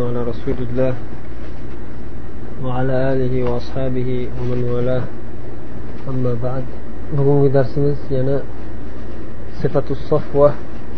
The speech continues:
buyuk ajdodlarimizning sifatlari, siyratlari davom etadi. Kechagi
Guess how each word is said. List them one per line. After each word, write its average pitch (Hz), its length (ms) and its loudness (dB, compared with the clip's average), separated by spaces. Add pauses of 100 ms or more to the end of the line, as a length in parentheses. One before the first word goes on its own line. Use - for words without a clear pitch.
(140)
buyuk 139 240 0
ajdodlarimizning 135 960 0 (720)
sifatlari, 123 560 0 (160)
siyratlari 127 540 2 (340)
davom 127 240 2
etadi. 135 320 0 (2750)
Kechagi 139 320 2